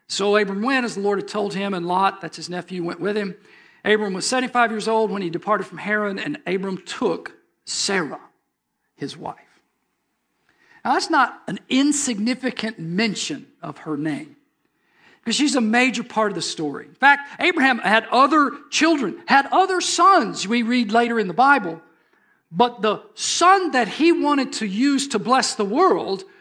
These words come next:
was the son that he and Sarah would produce. So she's not insignificant, but she could have viewed herself that way because she lived in a patriarchal world,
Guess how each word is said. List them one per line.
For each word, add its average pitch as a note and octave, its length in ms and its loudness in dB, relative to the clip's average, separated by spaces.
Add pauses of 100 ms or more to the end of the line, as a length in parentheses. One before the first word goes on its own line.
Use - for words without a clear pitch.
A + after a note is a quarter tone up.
(260)
was G#3 280 0
the G#3 60 -4
son A#3 360 0
that G3 180 0
he C4 400 0
and F#3 320 -2
Sarah D4+ 560 0 (200)
would F#3+ 220 2
produce. E3 800 -4 (960)
So C#4 140 -4
she's G4 240 0
not F#4 320 4
insignificant, C4+ 920 -4
but C4+ 240 2 (220)
she - 160 -2
could F4 240 0
have C4+ 80 -2
viewed E4 240 4
herself G#3 380 0
that E3 200 -2
way E3+ 240 -2
because C#4 300 -2
she D4+ 180 0
lived C4+ 240 0
in D4 80 0
a C4 60 2
patriarchal C4+ 800 0
world, E4 520 2